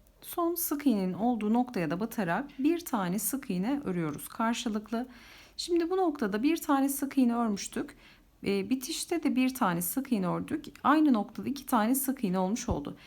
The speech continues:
Şimdi ilk başladığımız sık iğnenin tepe boşluğuna batıp ilmek çıkarıyoruz. Diğer ilmeğimizden kaydırıyoruz. Bu kaydırma noktası ile beraber üç tane sık iğneyi elde etmiş olduk.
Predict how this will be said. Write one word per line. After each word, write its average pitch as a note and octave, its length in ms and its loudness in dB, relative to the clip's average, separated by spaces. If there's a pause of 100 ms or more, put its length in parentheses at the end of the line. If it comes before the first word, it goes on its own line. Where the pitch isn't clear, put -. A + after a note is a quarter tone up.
(200)
Şimdi G4 280 -2
ilk - 180 -4
başladığımız D4 680 2
sık - 220 -6
iğnenin F#3 220 0
tepe C4+ 320 -2
boşluğuna F#3 480 -2
batıp F3 380 -4 (420)
ilmek A#3 400 2
çıkarıyoruz. A3+ 920 -2 (160)
Diğer C4 220 4
ilmeğimizden G#3 680 0
kaydırıyoruz. F3 720 -4 (380)
Bu F#4+ 80 0
kaydırma D4+ 480 4
noktası C4+ 480 2
ile A#3 200 2
beraber F3 560 0
üç F4+ 200 -4
tane G#3 500 0
sık - 360 -4
iğneyi G3 240 2
elde A#3+ 240 2
etmiş B3+ 300 -2
olduk. E3+ 300 -4